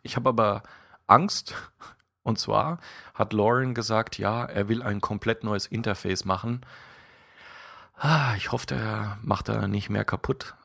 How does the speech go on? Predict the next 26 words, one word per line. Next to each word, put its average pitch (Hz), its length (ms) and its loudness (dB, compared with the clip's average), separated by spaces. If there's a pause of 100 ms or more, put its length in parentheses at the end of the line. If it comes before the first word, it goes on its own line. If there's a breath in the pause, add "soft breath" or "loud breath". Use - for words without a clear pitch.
(120)
als 101 200 0
er 98 300 0
mit 101 400 -6
Tweety - 400 -6
eins 101 240 -4
Punkt 101 240 -8
zwei 110 220 -4
Punkt - 240 -10
vier 104 180 -2
momentan 98 560 -4
hat, - 280 -6
weil 95 180 -2
das 98 160 -6
Interface 110 500 -6
ist - 260 -8
einfach - 380 -8 (140)
göttlich. 117 420 -2 (580 loud breath)
Deswegen 104 380 0
lieb 123 200 0
ich's. - 280 -6
Es 92 120 -8
ist - 200 -10
einfach, 110 340 0
es 98 140 -10
ist 98 100 -4
schnell 117 380 0